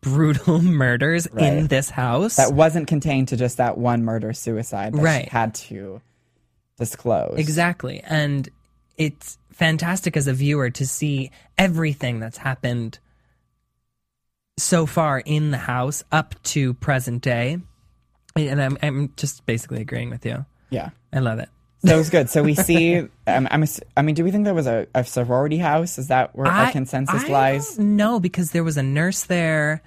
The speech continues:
Speaker 1: and they were slightly weirdly religious.
Speaker 2: Yeah.
Speaker 1: Or I don't know
Speaker 2: And
Speaker 1: if
Speaker 2: then
Speaker 1: it
Speaker 2: the
Speaker 1: was
Speaker 2: other girls
Speaker 1: particularly
Speaker 2: weren't.
Speaker 1: just that one girl.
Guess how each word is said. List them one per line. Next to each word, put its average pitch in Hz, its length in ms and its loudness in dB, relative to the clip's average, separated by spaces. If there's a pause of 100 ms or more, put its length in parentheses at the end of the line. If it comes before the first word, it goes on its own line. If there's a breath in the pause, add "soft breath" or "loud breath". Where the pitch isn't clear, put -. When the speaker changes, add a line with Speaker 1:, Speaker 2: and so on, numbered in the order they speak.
(300 soft breath)
Speaker 1:
and 147 140 0
they 139 100 0
were 139 180 0 (140)
slightly 143 760 -2
weirdly 135 380 0
religious. 131 960 -2 (260)
Speaker 2:
Yeah. 120 320 0
Speaker 1:
Or 131 80 0
I 135 160 0
don't 143 220 0
know 135 100 2
Speaker 2:
And 139 80 4
Speaker 1:
if 147 60 4
Speaker 2:
then 143 40 4
Speaker 1:
it 143 80 2
Speaker 2:
the - 20 6
Speaker 1:
was 135 80 6
Speaker 2:
other 156 200 4
girls 143 200 4
Speaker 1:
particularly 143 460 2
Speaker 2:
weren't. 127 100 -2
Speaker 1:
just 127 180 -4
that 120 180 -4
one 123 320 -2
girl. 143 480 -2